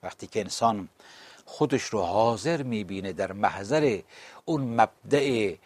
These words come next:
واجب الوجود به ذات من جمیع الجهات و اظهار فقر می‌کنه و اظهار نیاز می‌کنه و اظهار وابستگی می‌کنه، این اوج معنویت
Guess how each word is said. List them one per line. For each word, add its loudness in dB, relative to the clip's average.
واجب 2
الوجود -2
به -2
ذات 2
من -4
جمیع -2
الجهات 4
و -6
اظهار 4
فقر 2
می‌کنه -6
و -2
اظهار 2
نیاز 0
می‌کنه -6
و -4
اظهار 0
وابستگی 2
می‌کنه، -4
این -6
اوج 8
معنویت -4